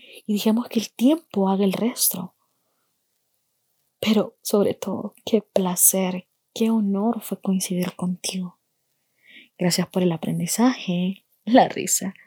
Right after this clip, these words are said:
los enojos, valieron toda la maldita pena. Somos unas personas diferentes a las que fuimos en el principio. Y me quedo con eso.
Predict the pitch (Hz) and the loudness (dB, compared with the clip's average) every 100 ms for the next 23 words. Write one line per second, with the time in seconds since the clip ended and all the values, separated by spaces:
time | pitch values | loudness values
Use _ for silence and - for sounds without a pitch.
0 | _ - - - - - - - - 185 | _ -20 -20 -20 -10 -2 0 0 2 4
1 | 196 180 165 160 - _ _ _ _ 185 | 4 2 -4 -4 -6 _ _ _ _ -2
2 | 175 175 185 202 202 202 196 _ _ _ | 0 2 2 2 0 -2 -6 _ _ _
3 | - 220 208 214 208 202 185 175 175 170 | -2 0 0 0 2 2 0 0 0 0
4 | 175 170 - 185 185 _ _ 175 160 160 | -2 -2 0 0 -2 _ _ -6 -4 -6
5 | - - _ _ _ _ - - 208 202 | -8 -14 _ _ _ _ -2 2 2 2
6 | 208 208 - 214 208 - 202 - 202 196 | 0 -2 -4 0 0 0 -4 0 0 0
7 | - 190 196 220 - 180 185 - _ _ | 0 0 0 0 -2 -8 -8 -16 _ _
8 | _ - 196 190 - - 185 208 - - | _ -2 0 0 -2 -4 -2 -4 -6 -2
9 | 196 196 226 220 196 190 180 214 208 - | 0 2 0 0 -2 -4 -2 -4 -6 -12
10 | _ - - _ _ _ _ _ - 190 | _ -20 -20 _ _ _ _ _ -2 0
11 | 175 - 185 175 165 165 175 175 - | 0 -2 0 0 -2 -6 -6 -6 -8